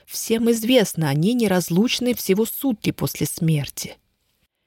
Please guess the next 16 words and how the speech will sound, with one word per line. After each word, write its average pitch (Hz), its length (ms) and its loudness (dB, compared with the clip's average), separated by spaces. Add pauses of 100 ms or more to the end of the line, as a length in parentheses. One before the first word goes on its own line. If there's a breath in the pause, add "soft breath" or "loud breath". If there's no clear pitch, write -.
(500)
Геральт 175 380 -4
вонзил 170 400 2
посох 165 420 0
в - 100 -12
пол, 202 360 2 (120)
подвесив 170 500 2
дух 170 300 0
в 165 100 0
воздухе 208 640 0 (100)
и, 196 100 2
довольно 170 500 4
хмыкнув, 208 600 -2
встал. 123 500 -2 (760 soft breath)
«Ну, 240 240 4
здравствуй, 240 680 2
дорогая», — 156 840 2